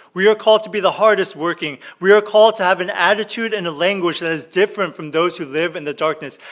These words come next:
How are you being a light to those around you in your workplaces? And at the same time, what we also see is that no one after lighting a lamp covers it and puts it under a bed. The bed symbolizes the home.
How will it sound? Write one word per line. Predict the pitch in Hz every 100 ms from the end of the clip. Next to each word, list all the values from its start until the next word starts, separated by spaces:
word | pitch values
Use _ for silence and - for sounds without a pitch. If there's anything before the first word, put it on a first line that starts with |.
| -
How | - 233 240
are | 226 196
you | 170 202 214
being | 214 185 190 190
a | 196
light | 151 160 170
to | 170
those | 139 156 151
around | 185 131 139 143 127
you | 139 135 - -
in | 170 160
your | 147
workplaces? | 131 135 - 120 110 104 95 - _ _ _ _ _ _ _ _ _ -
And | 170
at | 180
the | 175
same | - 220 226 220
time, | - 196 185 135 110 _ _ _
what | 180
we | 180 180
also | 214 214 208
see | - 175 135 120 - -
is | 160
that | 175 160
no | 151 170 214
one | 233
after | 220 190 185
lighting | 147 165 185 185
a |
lamp | 156 160 156 - -
covers | - - 233 208 170
it | 156
and | 139
puts | - 165
it | 165
under | 165 156 151
a | 143
bed. | 120 131 110 - _ _ _ _ _ _
The | 185
bed | - 190 214
symbolizes | - 240 233 220 165 156 143 127
the | 160
home. | 165 170 117